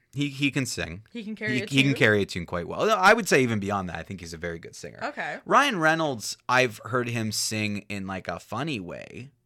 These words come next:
Speaker 2: <laughs> Which isn't always good.
Speaker 1: Yeah,
Speaker 2: That,
Speaker 1: so
Speaker 2: you can't really make a
Speaker 1: he,
Speaker 2: movie out of
Speaker 1: yeah,
Speaker 2: singing.
Speaker 1: like, I feel like he can carry a tune, but Will Ferrell, I would say, is a singer, yes.
Speaker 2: Okay. Um,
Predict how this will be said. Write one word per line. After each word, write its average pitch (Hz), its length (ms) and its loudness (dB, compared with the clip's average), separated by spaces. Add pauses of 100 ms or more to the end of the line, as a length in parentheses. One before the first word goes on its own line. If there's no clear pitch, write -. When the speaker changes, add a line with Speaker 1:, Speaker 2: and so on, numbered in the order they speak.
(100)
Speaker 2:
<laughs> - 840 -18
Which 233 220 2
isn't 214 400 -4
always 170 340 -8
good. 135 120 -4
Speaker 1:
Yeah, 131 480 6
Speaker 2:
That, 233 180 6
Speaker 1:
so 131 160 8
Speaker 2:
you 127 80 6
can't 330 120 4
really 311 200 2
make 269 140 0
a 233 60 0
Speaker 1:
he, 220 420 2
Speaker 2:
movie 202 340 -6
out - 60 0
of 156 60 8
Speaker 1:
yeah, 131 280 8
Speaker 2:
singing. 202 420 -4
Speaker 1:
like, 165 140 4
I 175 60 8
feel 196 180 6
like 196 120 6
he 190 120 -4
can 160 120 -2
carry 120 360 -2
a 92 60 -6
tune, 101 760 -6 (160)
but 107 340 2
Will 185 240 6
Ferrell, 131 560 6 (260)
I 127 140 6
would 120 160 2
say, 113 220 2
is 95 100 -2
a 92 60 -6
singer, - 420 -8
yes. - 440 -16 (140)
Speaker 2:
Okay. 208 220 -2 (600)
Um, 262 640 4